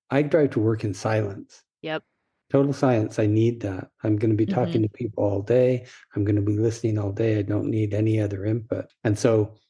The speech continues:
Speaker 1: I don't know, maybe that's the way I <laughs> cope with the
Speaker 2: Yeah.
Speaker 1: sensory overload.
Speaker 2: Yeah.
Speaker 1: But I,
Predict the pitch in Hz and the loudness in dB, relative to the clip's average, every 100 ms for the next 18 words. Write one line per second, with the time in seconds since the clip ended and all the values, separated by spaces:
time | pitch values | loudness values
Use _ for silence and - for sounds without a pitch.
0 | - 104 123 95 98 104 110 107 110 107 | -10 -2 -2 0 0 0 2 0 -2 0
1 | 110 107 - - - 117 107 - _ _ | 2 0 -4 -6 0 0 0 -10 _ _
2 | _ - 107 107 - 98 160 190 104 - | _ -2 0 -2 -4 -2 0 0 0 -4
3 | 104 107 143 135 104 98 185 185 - _ | -4 0 2 2 0 -2 -4 -12 -20 _
4 | _ 120 113 113 110 | _ 0 4 4 2